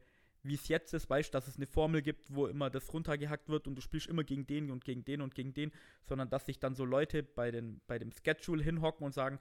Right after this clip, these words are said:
"Hey Leute, was wär denn diesmal wieder so ein geiles Spiel?"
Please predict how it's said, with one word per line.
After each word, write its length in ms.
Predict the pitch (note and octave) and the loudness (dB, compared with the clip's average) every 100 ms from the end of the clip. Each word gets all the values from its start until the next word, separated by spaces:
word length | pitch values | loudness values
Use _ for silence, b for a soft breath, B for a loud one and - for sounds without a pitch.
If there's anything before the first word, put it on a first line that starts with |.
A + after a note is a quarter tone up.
| b b | b b
"Hey 200 | b F3 | b 2
Leute, 420 | F#3+ D#3+ E3+ E3+ - | 4 6 6 4 0
was 380 | B2+ C#3 - - | 2 2 2 0
wär 160 | C#3+ | 2
denn 200 | C#3+ C#3 - | 4 0 0
diesmal 400 | D3 - C#3 C3 | -4 2 0 0
wieder 180 | C3+ | -2
so 160 | C3+ C#3 | 0 0
ein 140 | C3 - | -2 -2
geiles 340 | A2+ A#2+ B2+ | 0 0 -2
Spiel?" 460 | - - A#2+ B2 | -6 -6 -2 -2